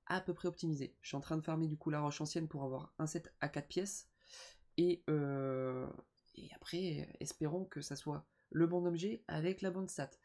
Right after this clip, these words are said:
Et ça, c'est un peu plus chaud, par contre. On va passer à ma Jean.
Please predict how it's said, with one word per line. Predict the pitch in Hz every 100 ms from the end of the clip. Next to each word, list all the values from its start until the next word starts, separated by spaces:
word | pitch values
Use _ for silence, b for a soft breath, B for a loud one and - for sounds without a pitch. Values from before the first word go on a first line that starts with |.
| B B B
Et | -
ça, | -
c'est | - 165
un |
peu | 202
plus | 196 185
chaud, | -
par | - -
contre. | - - - - B B B B B B
On |
va | 165 202
passer | 220 220
à | 214
ma | 196
Jean. | 156 170 151